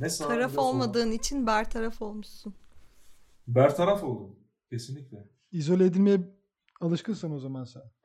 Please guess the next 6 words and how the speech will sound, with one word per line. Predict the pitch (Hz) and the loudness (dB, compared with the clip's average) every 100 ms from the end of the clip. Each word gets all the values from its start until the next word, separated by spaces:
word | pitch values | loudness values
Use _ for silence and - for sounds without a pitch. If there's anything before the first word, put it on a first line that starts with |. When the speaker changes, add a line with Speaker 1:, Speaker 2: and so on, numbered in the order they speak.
| _ _ _ _ _ _ _ _ _ _ _ _ _ | _ _ _ _ _ _ _ _ _ _ _ _ _
Speaker 1:
Fazlasıyla. | 98 98 101 - 117 98 - _ _ _ _ _ _ _ _ - | -12 -12 -10 -10 -10 -10 -18 _ _ _ _ _ _ _ _ -2
O | 120 | 2
günden | 120 110 | 2 0
sonra | - 104 107 | -6 -8 -8
rastalarımı | 104 107 113 101 101 | -8 -8 -8 -10 -10
kestim. | - 113 - 104 | -10 -10 -10 -14